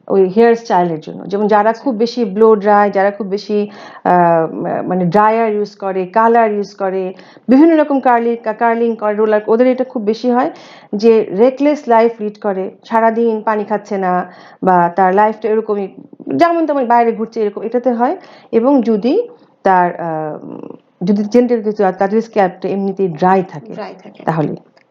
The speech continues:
Speaker 2: তো এটা প্রতিরোধ আমরা কিভাবে করতে পারি?
Speaker 1: ওই যে তাহলে তাকে ওই বাকি যে কাজগুলো, রোলার, কালারটা at least সপ্তাহে একবার করে করবে।
Speaker 2: আচ্ছা।
Speaker 1: মানে, বা দুবার ম্যাক্সিমাম, এর বেশি করে ইউজ না করা। উইন্টার সিজন আসলে তাকে কন্ডিশনারটা ইউজ করা।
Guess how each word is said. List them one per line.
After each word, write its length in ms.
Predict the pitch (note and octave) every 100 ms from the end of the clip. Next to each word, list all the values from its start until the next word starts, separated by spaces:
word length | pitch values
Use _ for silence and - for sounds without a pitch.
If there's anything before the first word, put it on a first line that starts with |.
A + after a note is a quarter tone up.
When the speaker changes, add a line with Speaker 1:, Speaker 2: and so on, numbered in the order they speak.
| _
Speaker 2:
তো 80 | C4+
এটা 100 | C#4+
প্রতিরোধ 480 | D4 C#4+ C#4+ D4 C4
আমরা 160 | A#3+
কিভাবে 320 | A#3 A#3+ A3
করতে 280 | G#3 G3+ -
পারি? 140 | - A3+
Speaker 1:
ওই 60 |
যে 100 | G#3
তাহলে 280 | A3 G#3 G#3
তাকে 400 | G#3 G3 G3+ G3+
ওই 200 | - G3+
বাকি 420 | F#3 F#3 G3 - A#3
যে 120 | A#3
কাজগুলো, 480 | G#3+ F#3+ F3+ G3 F#3+
রোলার, 400 | G#3 F#3+ F#3+ F#3
কালারটা 540 | F#3+ F#3 F#3+ G3+ G3+ - - _
at 160 | G#3+ A#3
least 180 | C#4+ F4+
সপ্তাহে 460 | - A#3+ - A3+
একবার 380 | A3 F#3 F3 F#3
করে 200 | F3+ E3
করবে। 280 | D#3+ D#3 E3+
Speaker 2:
আচ্ছা। 500 | F3+ - _ _ G3
Speaker 1:
মানে, 280 | F#3+ G3 F#3+ D#3 F#3+
বা 240 | G3+ F#3+
দুবার 320 | F#3+ A#3 G#3+
ম্যাক্সিমাম, 540 | G#3+ C4 C4 A#3 F3+ D3+
এর 100 | F#3+
বেশি 240 | G3+ G#3
করে 280 | G#3 G3+ F3+
ইউজ 240 | G3+ A3 G3
না 140 | G3+
করা। 280 | G#3 G#3 A3 - - _
উইন্টার 320 | A#3 C4 B3+
সিজন 300 | C4 A#3+ B3
আসলে 120 | A#3 A3+
তাকে 180 | A3+
কন্ডিশনারটা 580 | A3+ G#3+ G#3 A3 G#3+ G#3
ইউজ 240 | G#3 G#3 G#3
করা। 280 | G3+ G3+